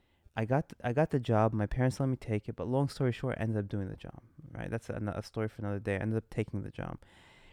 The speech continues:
and it wasn't. It was for a lot of money for me. It was just so much money that I didn't even know or fathom what to do with it. 'Cause back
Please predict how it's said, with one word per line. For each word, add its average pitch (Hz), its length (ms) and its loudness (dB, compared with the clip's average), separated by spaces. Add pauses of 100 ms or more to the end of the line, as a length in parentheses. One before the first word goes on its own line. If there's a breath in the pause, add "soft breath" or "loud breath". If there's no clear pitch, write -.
(640 soft breath)
and 113 360 4 (300)
it 131 160 0
wasn't. 139 600 6 (1080)
It - 60 -12
was 123 100 -6
for - 160 2
a 107 60 6
lot 117 280 4
of 110 100 2
money 104 320 2
for - 140 -8
me. 82 140 -4
It 110 80 -2
was 120 140 0
just - 320 -6 (120)
so - 380 4
much 131 320 4
money 110 560 2 (720)
that 107 320 0
I 101 140 -2 (720)
didn't 139 140 4
even 123 280 6
know 120 420 8 (240)
or 107 140 0
fathom 117 720 4
what 110 200 4
to 107 100 0
do 104 240 0
with 95 200 -2
it. - 100 -8
'Cause 113 140 0
back 127 320 2